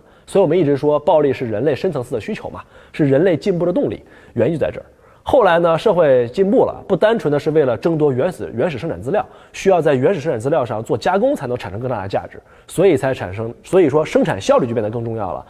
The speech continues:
去追求生产效率的话，你就要讲究社会分工。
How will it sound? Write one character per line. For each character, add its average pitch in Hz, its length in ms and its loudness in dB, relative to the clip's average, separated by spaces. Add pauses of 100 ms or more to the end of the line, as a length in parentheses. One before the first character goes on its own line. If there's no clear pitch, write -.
(240)
去 - 140 0
追 269 140 4
求 240 80 2
生 269 140 2
产 175 100 2
效 269 180 4
率 147 100 4
的 101 100 -2
话， 92 180 -4 (200)
你 117 80 -6
就 147 100 2
要 139 60 -2
讲 104 120 -4
究 104 120 -4
社 - 100 -4
会 107 100 -6
分 104 200 -10
工。 107 160 -10